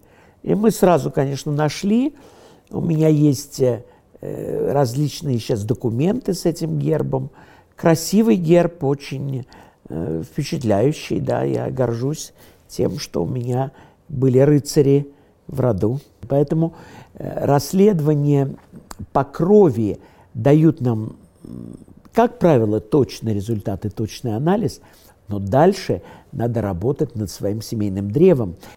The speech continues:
Я нашел такое количество родственников. Вот сейчас у меня на фамильном древе, если я не ошибаюсь, больше тысячи человек. Естественно,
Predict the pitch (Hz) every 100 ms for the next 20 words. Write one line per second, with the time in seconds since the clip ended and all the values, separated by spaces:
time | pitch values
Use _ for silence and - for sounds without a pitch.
0 | _ - 139 170 185 180 208 208 - -
1 | 185 - - 262 226 175 - 143 160 127
2 | - - 127 - - - 170 147 135 123
3 | 127 147 123 226 226 160 147 151 160 185
4 | - - - _ 143 131 160 160 170 151
5 | 127 120 123 160 240 247 185 - 135 214
6 | 226 202 190 165 165 - 165 220 214 139
7 | 180 175 175 - _ - 180 180 185 -
8 | - 208 - - 190 - - 113 104 156
9 | 131 85 - _ _ _ _ _ _ _
10 | _ _ _ _ - 127 135 - - 156
11 | 196 196 165 117 92